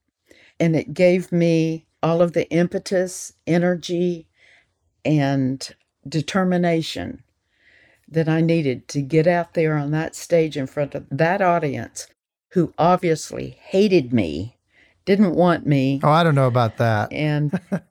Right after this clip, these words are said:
Speaker 2: <laughs>
Speaker 1: well, maybe later, but at that time it was like,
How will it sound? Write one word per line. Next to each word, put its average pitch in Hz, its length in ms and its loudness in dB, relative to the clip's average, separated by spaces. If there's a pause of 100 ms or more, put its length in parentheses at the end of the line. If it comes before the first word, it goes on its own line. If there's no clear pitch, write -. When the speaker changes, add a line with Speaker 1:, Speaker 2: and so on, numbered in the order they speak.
(340)
Speaker 2:
<laughs> - 680 -20
Speaker 1:
well, 165 520 2 (360)
maybe 196 400 2
later, 160 600 2 (140)
but 170 340 2
at 170 140 -2
that - 280 2
time 170 380 0
it 127 160 -6
was - 200 -10
like, 143 460 -4